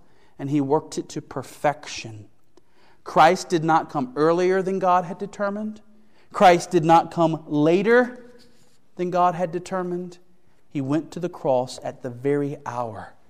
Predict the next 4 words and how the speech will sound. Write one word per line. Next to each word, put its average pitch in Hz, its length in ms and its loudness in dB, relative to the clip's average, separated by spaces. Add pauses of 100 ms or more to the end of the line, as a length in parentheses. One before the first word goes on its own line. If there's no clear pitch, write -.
(300)
God 120 460 -2 (460)
had 131 180 -6
determined. 117 600 -6 (1500)
Friends, 143 440 -2